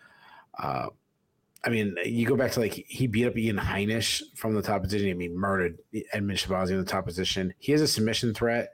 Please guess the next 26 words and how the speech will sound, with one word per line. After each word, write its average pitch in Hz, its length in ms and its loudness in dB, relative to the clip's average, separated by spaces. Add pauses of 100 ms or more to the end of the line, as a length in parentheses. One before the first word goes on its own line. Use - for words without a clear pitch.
Uh, 92 220 -2
he 90 100 -4
almost 104 200 -2
caught 104 240 0 (460)
Jordan 107 260 2
Williams 101 280 0
in 101 80 0
a, 98 180 -4
in 101 80 -2
a 98 40 -4
great 98 360 -4
guillotine 101 360 -2
when 98 100 2
he 95 40 0
went 95 160 2
in. 95 200 2 (800)
Uh, 82 120 -2
he - 160 -2
showed 131 260 2
some 113 180 2
improved 104 360 2
takedown 110 300 0
defense 101 300 -2
against 98 220 0
Ian 101 180 0
Heinisch. 101 460 -2